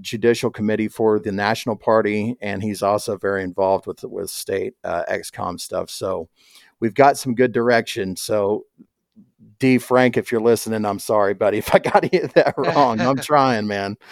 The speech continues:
Speaker 2: That guy must be old as fuck.
Speaker 1: He's,
Speaker 2: I mean,
Speaker 1: he's
Speaker 2: the
Speaker 1: up there, man, but you know what? He don't act like it. That dude,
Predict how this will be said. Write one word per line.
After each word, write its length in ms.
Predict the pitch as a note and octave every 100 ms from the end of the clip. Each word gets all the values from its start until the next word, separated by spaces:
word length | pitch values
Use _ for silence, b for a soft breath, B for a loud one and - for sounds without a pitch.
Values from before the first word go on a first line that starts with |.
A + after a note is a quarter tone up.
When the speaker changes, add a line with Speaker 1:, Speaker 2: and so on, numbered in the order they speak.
| B B B B B _ _ _ _ _
Speaker 2:
That 180 | E3 G#3+
guy 120 | A3+
must 200 | F3 D#3
be 100 | D3
old 300 | - G#3 G3
as 120 | B2 -
fuck. 380 | - G#3+ D3+ - _ _ B B B B
Speaker 1:
He's, 340 | - C3 F#3+ F3+
Speaker 2:
I 60 |
mean, 80 | D#3
Speaker 1:
he's 120 | G3
Speaker 2:
the 120 | F3+ G3+
Speaker 1:
up 80 | G#3+ F3+
there, 220 | D3+ C3
man, 240 | C3 C#3+
but 240 | C#3 B2 -
you 140 | A#2+ C3
know 160 | C#3+
what? 220 | E3+ F#3
He 100 | D3
don't 180 | E3 F3+
act 240 | C#3+ F3+ -
like 240 | G#2+ G2
it. 160 | G2 -
That 140 | A2
dude, 320 | D3+ D#3+ D3